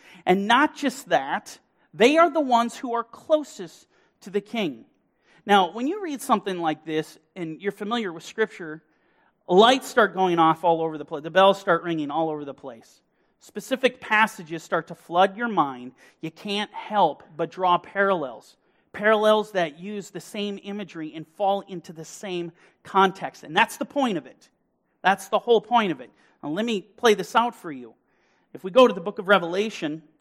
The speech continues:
John, the Revelator, right at the beginning of the book in chapter one, he describes this incredible experience where he states that he was in the Spirit on the Lord's day, and he hears this voice behind him.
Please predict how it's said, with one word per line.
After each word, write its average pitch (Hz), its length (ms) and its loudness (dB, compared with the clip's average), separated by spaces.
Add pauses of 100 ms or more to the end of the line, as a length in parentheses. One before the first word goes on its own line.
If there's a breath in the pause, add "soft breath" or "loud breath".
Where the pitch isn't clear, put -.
John, 190 480 4
the 156 100 -12
Revelator, 170 680 0 (340)
right 226 200 6
at 247 120 4
the 196 40 -14
beginning 208 380 -6
of 175 60 -8
the 156 80 -10
book 190 320 -6
in 156 80 -12
chapter 180 400 -2
one, 175 320 -2 (440 soft breath)
he 190 80 -12
describes 247 580 0
this 214 180 -8
incredible 240 480 -2
experience 202 580 -8
where 180 100 -8
he 180 60 -10
states 254 460 -8
that 160 200 0 (200 soft breath)
he 254 120 -6
was 247 160 -4
in 262 100 0
the 247 40 0
Spirit 294 560 -2
on 233 140 0
the 220 80 2
Lord's 220 400 4
day, 180 100 2
and 170 100 0
he 160 60 -4
hears 302 380 0
this 240 220 -4
voice 262 420 -6
behind 226 500 -8
him. 120 200 -10